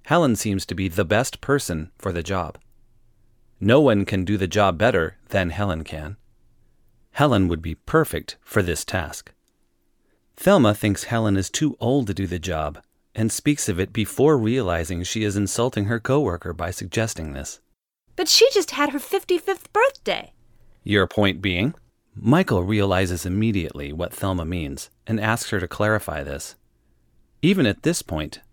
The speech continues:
Speaker 1: Thelma does not realize what she is saying is inappropriate and tries to continue.
Speaker 2: "Well, don't you think she's too"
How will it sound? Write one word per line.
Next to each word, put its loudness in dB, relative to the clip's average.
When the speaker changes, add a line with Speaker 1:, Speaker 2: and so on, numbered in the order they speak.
Speaker 1:
Thelma 4
does 2
not 0
realize 0
what -8
she -2
is -2
saying 0
is 0
inappropriate -2
and 0
tries 0
to -8
continue. -4
Speaker 2:
"Well, 0
don't 4
you 6
think 0
she's -2
too" 2